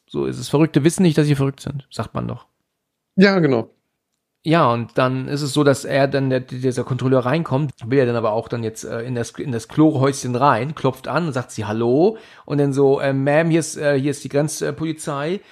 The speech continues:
Speaker 1: und dann macht er auch einfach auf und sie sitzt ja jetzt auf dem Klo und sagt, „Moment mal, das kann doch wohl nicht Ihr Ernst sein“, und sagt er, „Sorry, Miss“, und macht dann die Tür wieder zu, guckt aber natürlich noch einmal kurz, ne?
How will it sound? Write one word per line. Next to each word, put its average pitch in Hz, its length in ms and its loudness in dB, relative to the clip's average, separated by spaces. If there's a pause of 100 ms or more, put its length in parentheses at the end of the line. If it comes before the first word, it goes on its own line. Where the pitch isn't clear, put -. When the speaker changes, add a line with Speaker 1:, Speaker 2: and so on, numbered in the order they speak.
(140)
Speaker 1:
und 139 100 -6
dann 139 60 2
macht 143 180 0
er 147 60 4
auch 135 120 4
einfach - 380 -2
auf 143 300 2
und 139 100 2
sie 127 80 -2
sitzt 143 240 -2
ja 165 80 4
jetzt 131 200 2
auf 127 160 0
dem 123 100 -4
Klo 147 180 0
und 147 80 -2
sagt, 110 180 -4
„Moment 120 400 -2
mal, 120 180 2
das 113 180 -4
kann 120 140 -6
doch 107 100 -4
wohl 120 80 0
nicht 117 120 -4
Ihr 120 120 0
Ernst 156 260 -4
sein“, 170 340 2 (320)
und 127 120 -4
sagt 127 200 2
er, 117 160 2
„Sorry, 139 340 2
Miss“, 147 380 0
und 131 380 -6
macht 131 240 -2
dann 131 160 -2
die 123 180 -10
Tür 139 280 2
wieder 120 220 0
zu, 160 340 -2
guckt - 280 0
aber 143 180 4
natürlich 123 360 2
noch 120 180 0
einmal 110 260 -2
kurz, - 440 -4
ne? 127 240 -2